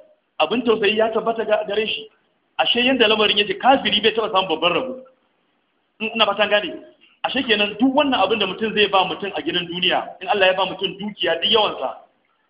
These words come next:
in dai mutum bai bauta wa Allah ba, aikin banza ne. "Wala darul akhirati khairul lil ladzina yattaqun."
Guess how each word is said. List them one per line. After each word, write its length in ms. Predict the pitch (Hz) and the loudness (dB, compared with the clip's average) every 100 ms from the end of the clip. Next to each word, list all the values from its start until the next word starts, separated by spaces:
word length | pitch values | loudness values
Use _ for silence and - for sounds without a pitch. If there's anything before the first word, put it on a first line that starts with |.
| _ | _
in 120 | 262 254 | 0 4
dai 100 | 277 | 4
mutum 280 | 233 226 190 | 4 0 0
bai 100 | 180 | 2
bauta 280 | 196 180 180 | 0 2 2
wa 40 | 165 | 2
Allah 220 | 170 156 | 2 0
ba, 240 | 139 123 - - _ _ | 0 -4 -8 -18 _ _
aikin 260 | 196 196 143 | -4 -4 -4
banza 260 | 151 156 156 | -2 0 0
ne. 80 | 120 - _ _ _ _ _ _ _ - | -4 -16 _ _ _ _ _ _ _ -4
"Wala 220 | 165 170 | 0 2
darul 360 | 180 226 202 165 | 6 6 4 2
akhirati 480 | 202 190 180 185 | 2 0 -6 -6
khairul 320 | - 226 226 226 | -2 0 0 0
lil 140 | 226 | -2
ladzina 280 | 180 190 180 | -4 -4 -4
yattaqun." 520 | 156 151 202 190 131 | -4 -6 -8 -8 -10